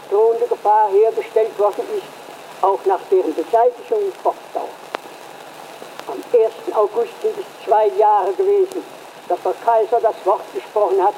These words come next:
In dem bevorstehenden Kampfe kenne ich in meinem Volk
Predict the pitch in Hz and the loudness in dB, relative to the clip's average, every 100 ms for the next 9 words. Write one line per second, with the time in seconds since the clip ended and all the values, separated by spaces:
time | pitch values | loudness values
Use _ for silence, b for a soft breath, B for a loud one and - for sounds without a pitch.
0 | - - - - - - - 165 175 247 | -4 -18 -18 -18 -18 -8 -2 0 0 4
1 | 262 247 247 247 240 254 - 226 233 226 | 4 4 2 2 0 -6 -2 -2 0 -2
2 | 214 - - - - - 233 240 247 220 | -6 -6 -20 -20 -6 2 4 4 0 2
3 | 220 233 214 - 226 226 | 2 0 -2 0 2 2